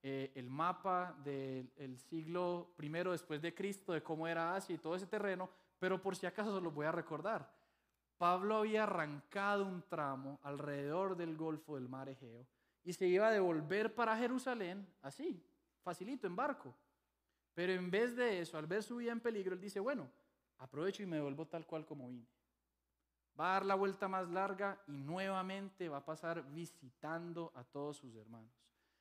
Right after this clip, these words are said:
A pesar de que él tenía un afán que nos expresan por llegar a, a Jerusalén, que es en últimas el motivo por el que no para en Éfeso.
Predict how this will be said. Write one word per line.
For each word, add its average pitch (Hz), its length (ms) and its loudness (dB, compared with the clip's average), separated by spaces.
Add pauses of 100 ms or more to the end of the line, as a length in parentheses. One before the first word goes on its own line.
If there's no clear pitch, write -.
(140)
A 143 100 -12
pesar 180 320 0
de 208 140 4
que 165 260 2
él 208 160 -4
tenía 202 320 2
un 202 80 0
afán 190 400 -2
que 196 80 -2
nos 185 140 0
expresan 175 600 -4 (460)
por 156 180 0
llegar 160 560 0
a, 117 240 -10 (140)
a 135 100 -2
Jerusalén, 143 640 -4 (840)
que 156 80 -8
es 156 60 -4
en 196 80 -4
últimas 196 300 -2
el 156 80 -2
motivo 185 480 -2
por 151 120 -6
el 131 80 -8
que 156 100 -10
no 151 120 -6
para 151 260 -2
en 175 80 -8
Éfeso. 131 360 -14